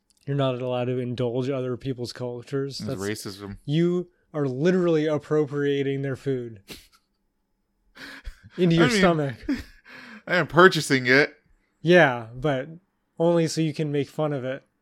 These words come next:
Speaker 2: Yeah, that,
Speaker 1: By,
Speaker 2: that was
Speaker 1: by
Speaker 2: the
Speaker 1: eating
Speaker 2: reason.
Speaker 1: it and
Speaker 2: Okay.
Speaker 1: shitting it out.
Speaker 2: Yeah. It was just, it was, uh, it was a vindictive
Speaker 1: Yeah.
Speaker 2: purchase.
Speaker 1: Yeah, you only wanted it so you could turn the sushi,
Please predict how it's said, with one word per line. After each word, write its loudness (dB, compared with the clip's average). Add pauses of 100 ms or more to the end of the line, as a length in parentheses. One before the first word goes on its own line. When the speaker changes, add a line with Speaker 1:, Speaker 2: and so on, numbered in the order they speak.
(100)
Speaker 2:
Yeah, 10
that, 10
Speaker 1:
By, 6
Speaker 2:
that 12
was 4
Speaker 1:
by 8
Speaker 2:
the 10
Speaker 1:
eating 8
Speaker 2:
reason. 4
Speaker 1:
it 2
and 4
Speaker 2:
Okay. 2
Speaker 1:
shitting 4
it 2
out. -2
Speaker 2:
Yeah. 8 (480)
It -2
was 4
just, 2
it 2
was, 2 (160)
uh, 2
it 0
was 0
a 2
vindictive 2
Speaker 1:
Yeah. -18
Speaker 2:
purchase. 2
Speaker 1:
Yeah, 4
you 2
only 2
wanted 2
it -6
so -6
you -2
could -2
turn -2
the -4
sushi, -4